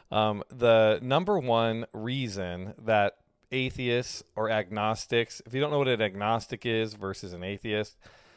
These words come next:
um, it's really like atheist, um, which actually literally means against God, but that's not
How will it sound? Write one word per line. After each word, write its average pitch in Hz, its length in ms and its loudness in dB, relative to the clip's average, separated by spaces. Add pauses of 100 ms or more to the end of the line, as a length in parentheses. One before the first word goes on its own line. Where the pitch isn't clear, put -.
(160)
um, 113 280 2
it's 113 140 -4
really 160 220 4
like 110 360 2
atheist, 117 1080 2
um, 107 440 0
which 123 160 -6
actually 165 300 2
literally 127 380 0
means 120 260 -4
against 117 460 -4
God, 101 320 2
but 98 140 -6
that's 107 220 0
not 101 320 -2